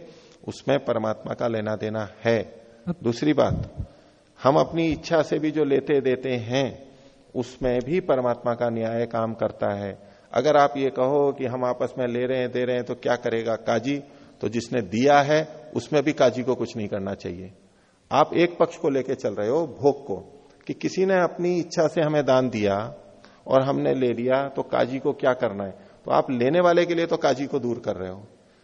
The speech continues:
कि उससे हमारा कर्माशय नहीं घटेगा, लेकिन क्या आप देने वाले को भी काजी से दूर कर रहे हो यहां पर? जबकि लेना देना और क्या करेगा काजी, तो या तो समानता रखो कि जिसने दिया है उसका भी पुण्य नहीं बनेगा, काजी को, ईश्वर को क्या लेना देना?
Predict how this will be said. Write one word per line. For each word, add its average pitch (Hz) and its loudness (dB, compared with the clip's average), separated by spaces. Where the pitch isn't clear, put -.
कि 139 0
उससे 147 2
हमारा 151 2
कर्माशय 123 0
नहीं 110 -2
घटेगा, 101 -6
लेकिन 120 -2
क्या 147 4
आप 147 4
देने 127 2
वाले 147 4
को 151 0
भी 147 0
काजी 135 2
से 147 -2
दूर 139 -2
कर 143 -2
रहे 147 4
हो 151 0
यहां 147 -2
पर? 170 -8
जबकि 180 4
लेना 151 6
देना 156 4
और 165 4
क्या 160 4
करेगा 143 2
काजी, 135 0
तो 127 -6
या 120 4
तो 175 -2
समानता 131 2
रखो 131 0
कि 139 0
जिसने 143 0
दिया 131 4
है 165 4
उसका 139 2
भी 139 -2
पुण्य 151 0
नहीं 160 0
बनेगा, 165 0
काजी 147 0
को, 160 -2
ईश्वर 156 -4
को 175 -2
क्या 202 4
लेना 175 4
देना? 107 -2